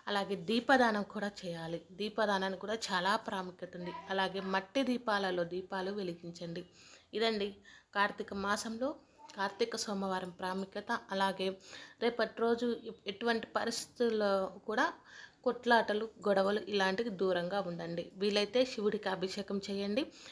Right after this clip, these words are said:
ఇంట్లో చేసుకోవచ్చు, లేదంటే టెంపుల్కైనా వెళ్ళి, శివాలయానికి వెళ్ళి మీరు రేపటి రోజు అభిషేకం అనేది చేయించుకోండి. మీకున్నటువంటి కష్టాలు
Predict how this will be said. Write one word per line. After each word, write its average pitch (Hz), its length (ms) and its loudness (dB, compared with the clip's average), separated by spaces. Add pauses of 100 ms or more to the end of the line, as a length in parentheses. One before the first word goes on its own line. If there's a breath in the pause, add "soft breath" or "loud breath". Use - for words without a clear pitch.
(140 loud breath)
ఇంట్లో 214 280 -2
చేసుకోవచ్చు, 208 680 -2
లేదంటే 208 360 -2
టెంపుల్కైనా 196 720 -4
వెళ్ళి, 214 240 -2 (420 loud breath)
శివాలయానికి 208 680 4
వెళ్ళి 208 160 2
మీరు 214 300 0
రేపటి 185 340 -2
రోజు 185 200 0 (100)
అభిషేకం 196 500 -4
అనేది 196 320 2
చేయించుకోండి. 175 720 -6 (1040 loud breath)
మీకున్నటువంటి 233 600 2
కష్టాలు 220 600 0